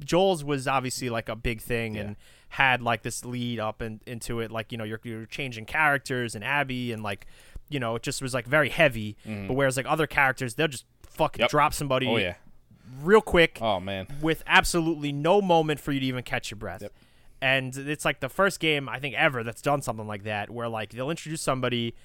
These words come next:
Speaker 1: you play with them, be with that character for hours, and then they just, boop, they're gone.
Speaker 2: Yeah, it, it
Speaker 1: And you don't even have a moment to think about it.
Speaker 2: It's, you know what it is, too, and I, like, thinking about it, you know, after ha-, having, like, played it and beaten it, like,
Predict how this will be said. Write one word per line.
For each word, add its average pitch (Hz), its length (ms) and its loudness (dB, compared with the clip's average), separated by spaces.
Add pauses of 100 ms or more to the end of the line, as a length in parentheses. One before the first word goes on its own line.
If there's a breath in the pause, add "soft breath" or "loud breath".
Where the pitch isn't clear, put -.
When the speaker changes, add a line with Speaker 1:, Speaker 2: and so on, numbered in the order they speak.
(240 soft breath)
Speaker 1:
you 131 140 -4
play 160 280 2
with 147 180 0
them, 139 220 2
be 135 140 -2
with 139 80 -4
that 135 100 -2
character 139 260 -4
for - 160 -12
hours, 123 460 0
and 123 160 -6
then 117 100 -4
they 120 100 -4
just, 117 200 -12
boop, 381 120 4 (180)
they're 135 100 0
gone. 127 480 6
Speaker 2:
Yeah, 90 200 -4
it, 101 220 -2
it 127 120 4
Speaker 1:
And 156 120 0
you 170 60 4
don't 180 100 4
even 165 140 2
have 156 100 4
a 135 80 2
moment 160 460 2
to - 80 0
think 190 260 -2
about 101 360 2
it. 110 100 -6
Speaker 2:
It's, - 380 -4 (640)
you 123 380 -8
know 165 120 4
what 170 80 4
it 131 100 2
is, 127 180 2
too, 123 140 0
and 113 100 -2
I, 107 60 -2
like, 104 160 -4
thinking 113 320 -6
about 101 220 0
it, 98 120 -6 (260)
you 107 100 -8
know, 95 120 -6
after 98 240 -8 (220)
ha-, - 60 -12
having, 95 200 -12
like, 87 160 -16
played 90 220 -10
it 87 80 -12
and 85 100 -14
beaten 90 220 -14
it, 87 120 -16
like, 90 340 -16